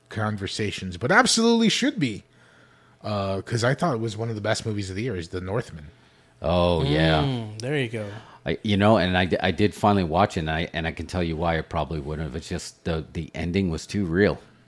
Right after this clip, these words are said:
Speaker 3: Mm.
Speaker 1: The finish.
Speaker 2: The finish was too real.
Speaker 1: <laughs>
Speaker 2: The finish was, like, real. It's like you,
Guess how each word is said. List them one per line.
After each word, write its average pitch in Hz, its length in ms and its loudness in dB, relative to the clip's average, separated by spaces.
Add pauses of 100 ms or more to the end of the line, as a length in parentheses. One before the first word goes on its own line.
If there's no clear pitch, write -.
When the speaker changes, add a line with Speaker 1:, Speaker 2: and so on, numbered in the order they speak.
(920)
Speaker 3:
Mm. 151 440 2
Speaker 1:
The 151 80 6
finish. 196 640 4
Speaker 2:
The 95 80 0
finish 120 360 4
was 110 160 0
too 131 180 2
real. 131 380 6
Speaker 1:
<laughs> - 60 -20 (600)
Speaker 2:
The - 60 0
finish 120 360 6
was, 104 180 4
like, 104 180 8
real. 104 320 8
It's 85 140 0
like 87 280 0
you, 82 260 -6